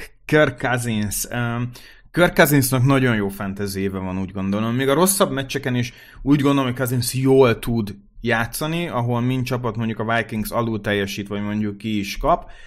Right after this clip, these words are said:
Ö, Cousins jelenleg ugye top, ö,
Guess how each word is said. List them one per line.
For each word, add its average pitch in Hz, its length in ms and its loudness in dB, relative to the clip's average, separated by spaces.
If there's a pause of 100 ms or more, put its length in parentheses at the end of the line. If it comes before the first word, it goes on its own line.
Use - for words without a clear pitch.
(220)
Ö, 117 200 -6
Cousins 151 440 2
jelenleg 117 440 0
ugye 107 200 -2 (100)
top, 113 360 -4 (240)
ö, 101 160 -6